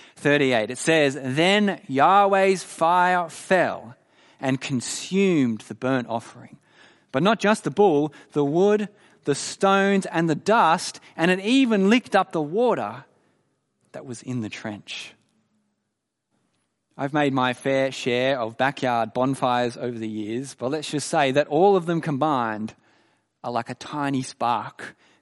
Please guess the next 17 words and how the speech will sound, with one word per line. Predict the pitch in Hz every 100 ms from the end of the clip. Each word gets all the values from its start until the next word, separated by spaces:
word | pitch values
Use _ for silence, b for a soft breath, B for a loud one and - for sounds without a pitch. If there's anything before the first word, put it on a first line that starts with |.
| -
compared | 113 - - 120 107 -
to | 107
what | 101 -
God | 110 104 123 -
does | 107 98 -
here. | - 104 90 - _ _ _ _ _ _ _ _ _ _
This | 143 -
fire | 160 147 143
is | 123 123
so | - - 160 165 175 175 - B
hot, | - 143 113 - b b
so | - - 165 175 180
consuming, | 185 156 - 170 127 98 107 117 b b b b _ -
that | - 131
nothing | 139 151 165 131 110 87 92
is | 107 107
left. | 127 107 - _ _